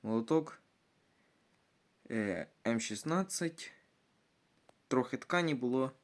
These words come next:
також ботинки і морква. Все остальне я добув. Заходимо в другу нашу луку. П'ять ящиків вже відкрито. Я думаю, штук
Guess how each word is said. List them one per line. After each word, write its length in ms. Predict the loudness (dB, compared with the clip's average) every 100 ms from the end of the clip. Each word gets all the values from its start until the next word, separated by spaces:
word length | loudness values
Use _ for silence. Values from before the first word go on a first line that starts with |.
| _ _ _ _ _ _ _ _
також 380 | 2 2 0 -6
ботинки 800 | -2 -2 2 2 0 0 0 0
і 120 | -2 0
морква. 520 | 2 0 -4 -12 -14 -16 -20 -20 _ -20 -20 -20 -6
Все 180 | 0
остальне 420 | 0 2 0 2 2
я 100 | 2
добув. 360 | -2 -4 -8 -14 -20 -20 _ -20 -20 -20 _ _ -20 _ -20 -20 -20 -20 -20 -20 _ _ _ -6
Заходимо 600 | -2 4 8 8 4 -2 -10 -12
в 100 | -4
другу 280 | 2 2 4
нашу 280 | 2 2 0
луку. 360 | 0 -2 -10 -14 _
П'ять 240 | -2 2
ящиків 460 | 2 2 -2 -4 -4
вже 200 | -4 -4
відкрито. 480 | -6 -2 0 0 -2
Я 100 | 0
думаю, 260 | 0 0
штук 280 | -2 -6